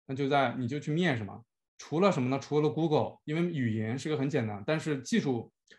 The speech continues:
比较接近，你拿到 offer 几率会更高。除非什么情况呢？除非，呃，比方说去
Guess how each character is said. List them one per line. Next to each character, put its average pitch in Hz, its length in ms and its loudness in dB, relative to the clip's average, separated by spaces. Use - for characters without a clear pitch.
比 - 80 -12
较 139 120 4
接 180 180 6
近， 160 340 2
你 127 120 0
拿 113 180 0
到 139 120 0
offer 151 260 0
几 131 120 -4
率 139 80 -2
会 135 160 -2
更 127 180 -2
高。 120 320 -4
除 156 120 0
非 208 100 6
什 185 100 6
么 156 80 2
情 139 160 -2
况 139 160 2
呢？ 123 240 -2
除 156 200 -2
非， 185 500 2
呃， 117 400 2
比 123 140 -2
方 160 200 0
说 165 200 0
去 127 720 -4